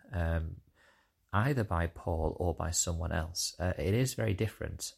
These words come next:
uh, to the letters and epistles of Paul, and it's also out of order. All the epistles we've studied so far are in order, not chronologically, but from length. So we started with, uh, Romans,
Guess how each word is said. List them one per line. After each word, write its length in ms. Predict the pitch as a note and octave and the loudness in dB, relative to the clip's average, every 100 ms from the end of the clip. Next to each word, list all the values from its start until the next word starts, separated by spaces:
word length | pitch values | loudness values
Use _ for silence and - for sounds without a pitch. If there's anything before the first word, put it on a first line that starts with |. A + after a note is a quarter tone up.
| F2+ | -4
uh, 140 | E2 D#2+ | -2 -2
to 340 | - E2+ E2 E2 | -4 -2 0 -2
the 140 | E2+ | -2
letters 420 | E2+ E2+ - D#2+ | -2 -4 -6 -4
and 140 | E2 E2 | -2 -4
epistles 420 | - G2 F#2 F2 | -4 -8 -4 -4
of 140 | D2+ | -4
Paul, 360 | - F2+ D#2+ F2 - - - | -2 0 0 -4 -10 -20 -4
and 100 | F#2+ | -2
it's 100 | - | 2
also 520 | G#2 B2 - F2+ D#2 F2+ | 4 4 4 2 2 4
out 260 | E2+ F2 | 2 2
of 80 | D#2 | 2
order. 400 | G#2 F#2+ D2+ D#2 - | 4 4 2 -4 -4
All 180 | - C#3 | 2 4
the 140 | B2+ G#2+ | 4 0
epistles 400 | - G2+ F#2 F2+ | -2 -4 0 2
we've 180 | E2+ | 0
studied 300 | - - F2 | -2 -2 -2
so 260 | - A2 G#2+ | -2 0 0
far 380 | - D#2+ E2 - | 0 -2 -2 -2
are 300 | D#2+ D#2+ E2 - | -2 0 -2 -2
in 140 | F2 | -4
order, 400 | - F2+ F2+ E2 | 0 2 4 2
not 180 | F2 A#2 | 2 0
chronologically, 840 | - A2+ G2+ G#2+ G2 G2 - F2 - - - - - | 0 2 4 4 0 -6 -4 -4 -6 -14 -20 -20 -6
but 140 | D#2 - | -6 -2
from 180 | E2+ G2+ | 2 2
length. 420 | A#2 F2+ - - - | 2 -2 -8 -20 -10
So 160 | - | -2
we 80 | D#2+ | -2
started 400 | - F2+ E2+ - | 0 2 2 0
with, 240 | E2 D#2+ - - | -2 -2 -6 -6
uh, 180 | D#2 D2+ | -2 0
Romans, 480 | D#2+ D#2+ D2+ D#2 F#2+ | 2 2 2 -2 -2